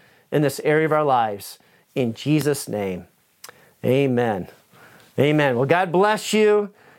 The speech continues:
Can't wait to see you again. Just want to encourage you, as soon as you feel safe and secure, come on. We're doing services here at ten A M at the church. It's so good to see the people that are coming and able to come.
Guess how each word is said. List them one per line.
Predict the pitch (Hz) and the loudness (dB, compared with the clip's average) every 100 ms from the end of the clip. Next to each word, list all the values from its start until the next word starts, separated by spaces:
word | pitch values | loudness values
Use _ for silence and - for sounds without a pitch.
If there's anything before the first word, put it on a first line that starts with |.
| - | -2
Can't | 185 185 | 0 2
wait | 196 180 | 0 0
to | |
see | 160 202 202 | -4 0 2
you | 190 | 2
again. | 170 170 190 185 | 2 2 2 0
Just | 151 - | -4 -2
want | 180 | 0
to | 165 | 0
encourage | - 190 190 156 | -2 0 0 0
you, | 180 175 | 0 0
as | 143 | 0
soon | - 214 | -2 0
as | 208 185 | 0 0
you | |
feel | 180 175 139 | -2 0 -2
safe | - 185 185 175 | 0 0 0 -2
and | 135 | -6
secure, | - - 165 170 160 - - - | -10 -6 -2 0 -2 -6 -20 -10
come | - 170 190 | 0 2 2
on. | 190 190 180 - - - | 2 0 -2 -8 -20 -4
We're | 147 160 | -2 0
doing | 143 170 | 0 0
services | - 180 160 160 147 | 2 0 0 -4 -2
here | 165 143 | 0 0
at | - | -2
ten | - 175 | -2 0
A | 175 165 | 0 0
M | 165 165 160 - - | 0 -2 -4 -12 -6
at | - 143 | -2 -2
the | 143 | -4
church. | - 160 156 151 - - | -2 0 0 -4 -10 -4
It's | 165 | -4
so | - - 208 | -2 0 2
good | 165 165 | 2 0
to | 147 | -2
see | 180 | -2
the | 151 | -2
people | 160 165 151 | -2 0 2
that | 135 | 2
are | 123 156 | 2 0
coming | 156 170 165 156 | 0 0 0 0
and | 143 | 0
able | 151 151 | 0 0
to | 139 | -2
come. | - 151 151 | 0 0 0